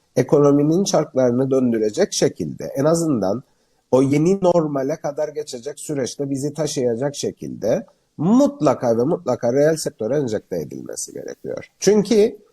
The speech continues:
artık dayanacak güç kalmamıştır. Ee, bir de bununla beraber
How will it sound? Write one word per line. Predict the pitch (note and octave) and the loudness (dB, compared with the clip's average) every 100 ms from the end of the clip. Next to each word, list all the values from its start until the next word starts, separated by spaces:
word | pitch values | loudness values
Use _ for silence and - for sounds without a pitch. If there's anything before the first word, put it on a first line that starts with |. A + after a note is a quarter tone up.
| _ _ - | _ _ 0
artık | E3 G3 F3+ B2+ - | 2 2 -2 -8 -4
dayanacak | B2 A2 A2 A2 C3+ - | -4 -2 -4 -6 -10 -10
güç | C3+ - | -14 -8
kalmamıştır. | A#2 A#2+ E3 F#3+ G3+ - A3 - _ _ _ _ _ B2+ | -4 -2 -2 -4 -8 -8 -8 -8 _ _ _ _ _ -2
Ee, | B2 A#2+ A#2 A#2 C#3+ | 0 2 0 -4 -6
bir | F3+ | -2
de | G#3 G3+ - B2+ | 0 -2 -6 -8
bununla | B2+ C3 F3 B3 A3+ E3 | -4 -2 -2 -2 0 0
beraber | A2+ F2 D2 C#2+ | -2 -4 -8 -14